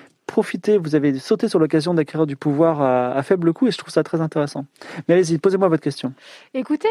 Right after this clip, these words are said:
Speaker 2: euh, est-ce qu'en échange de ce menu service que je vous ai rendu, qui a été d'illuminer votre journée et de vous apprendre de nouvelles choses, en tant que prof, c'est précieux,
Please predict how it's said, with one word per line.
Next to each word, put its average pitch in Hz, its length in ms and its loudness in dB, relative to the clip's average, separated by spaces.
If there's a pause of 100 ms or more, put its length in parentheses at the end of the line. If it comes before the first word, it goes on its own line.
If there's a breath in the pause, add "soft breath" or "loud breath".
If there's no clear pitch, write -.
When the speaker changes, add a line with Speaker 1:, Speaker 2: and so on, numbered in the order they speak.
(140)
Speaker 2:
euh, 226 600 2
est-ce 277 220 -2
qu'en 339 180 0
échange 277 420 0
de 226 140 0
ce 226 160 -4
menu 240 720 2
service 233 500 -2
que 226 120 -2
je 208 80 -2
vous 220 120 0
ai 220 60 4
rendu, 247 320 -2
qui 247 120 -4
a - 20 4
été 220 260 2
d'illuminer 226 480 2
votre 214 200 0
journée 220 380 2
et 208 60 0
de 190 60 -6
vous 208 180 0
apprendre 233 420 0
de 208 80 0
nouvelles 202 280 0
choses, 370 220 -4
en 208 60 -2
tant 202 140 -6
que 202 60 -8
prof, 214 240 -8
c'est 208 80 -10
précieux, 214 360 -8